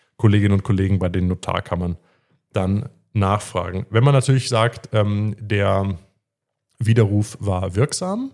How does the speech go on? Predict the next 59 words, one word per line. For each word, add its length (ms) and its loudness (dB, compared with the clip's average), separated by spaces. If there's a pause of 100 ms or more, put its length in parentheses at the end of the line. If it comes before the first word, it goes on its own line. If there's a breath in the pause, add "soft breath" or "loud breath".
(500 soft breath)
dann 140 4
muss 160 4
ich 60 -2
mich 160 2
letztlich 440 0
an 80 0
meine 180 2
Beteiligten 600 0
wenden 200 -4
und 80 0
muss 120 -4
den 80 -4
Beteiligten 440 -2
halt 100 -2
sagen, 200 -4
„Ja, 200 -2
also, 280 -4
also 160 -6
insbesondere 460 -4
halt 120 -4
hier 80 -4
der, 200 -4
der 340 -8
Erbbaurechtsinhaber, 1900 0
der 100 0
ja 140 0
diese 180 -4
Grundschuld 380 -2
bestellt 340 -2
hat, 320 -2
ähm, 400 -4
ja, 160 -2
mir 160 -2
fehlt 240 -2
halt 160 0
noch 180 -4
eine 280 -4
Zustimmung.“ 500 -4
Und 240 -8
dann 140 -2
kann 160 -2
ich 160 -2
mir, 120 -2
mich 220 -6
mit 100 -6
dem 140 6
rumstreiten, 540 0
aber 100 -4
der 100 0
ist 120 -4
dann 100 -4
wieder 140 0
Urkundsbeteiligter, 720 -2
dann 160 -6
bin 80 -2
ich 100 -6
ja 60 -6
gegebenenfalls 560 -6
wieder 200 -6